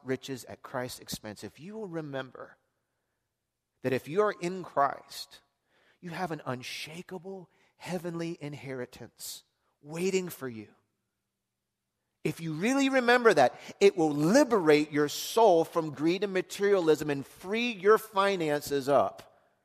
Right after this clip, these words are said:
to be radically generous with your earthly inheritance. If you knew you stood to inherit one hundred million dollars in ten years, how would you treat your finances differently today?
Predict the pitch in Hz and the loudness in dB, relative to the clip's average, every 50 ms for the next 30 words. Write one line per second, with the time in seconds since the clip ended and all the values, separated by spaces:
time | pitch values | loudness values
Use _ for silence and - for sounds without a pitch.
0 | _ _ _ _ _ _ - - 131 131 139 135 139 131 139 151 165 170 170 170 | _ _ _ _ _ _ -10 -8 -6 -6 -6 -6 -8 -6 -2 2 4 4 4 4
1 | 165 156 - - 135 127 117 113 123 113 107 104 98 101 - - - - _ _ | 4 2 -2 -4 -8 -8 -6 -6 -6 -6 -8 -10 -14 -16 -16 -16 -18 -18 _ _
2 | _ _ _ _ _ _ - 117 113 110 120 113 - 113 113 104 - 101 107 104 | _ _ _ _ _ _ -12 -10 -8 -8 -8 -8 -6 -8 -8 -8 -10 -12 -14 -14
3 | 98 101 101 95 92 - _ - 104 - _ - - _ _ _ - 131 131 - | -12 -12 -12 -12 -12 -14 _ -20 -20 -20 _ -20 -20 _ _ _ -4 -4 -4 -6
4 | 143 170 214 233 208 196 196 202 202 214 220 208 175 151 165 180 175 - - 175 | -8 -12 -12 -10 -10 -8 -8 -8 -8 -10 -12 -14 -14 -14 -14 -14 -14 -12 -8 -8
5 | 170 170 165 165 151 - 160 156 151 147 139 139 147 143 135 127 123 117 120 120 | -6 -6 -6 -8 -10 -10 -10 -8 -8 -8 -8 -6 -6 -4 -2 -2 -4 -4 -6 -8
6 | 131 143 147 151 151 151 147 147 139 135 131 131 131 120 123 123 120 117 120 117 | -8 -8 -8 -8 -10 -10 -10 -12 -10 -8 -8 -8 -10 -8 -4 -2 -2 -2 -2 -4
7 | 110 110 110 107 - 131 123 120 110 107 107 101 101 92 - - 123 143 165 - | -6 -10 -14 -16 -14 -12 -12 -12 -12 -10 -10 -10 -10 -10 -10 -8 -8 -8 -6 -8
8 | 170 156 - 151 147 - - 147 139 - 135 127 - - 123 123 120 120 113 110 | -10 -10 -12 -18 -18 -14 -12 -12 -12 -10 -10 -10 -6 -4 -4 -4 -4 -6 -12 -14
9 | 101 - 110 92 113 110 - 98 98 - 98 90 - - 90 92 - - | -16 -18 -16 -12 -12 -12 -12 -12 -16 -18 -20 -20 -18 -16 -16 -14 -16 -16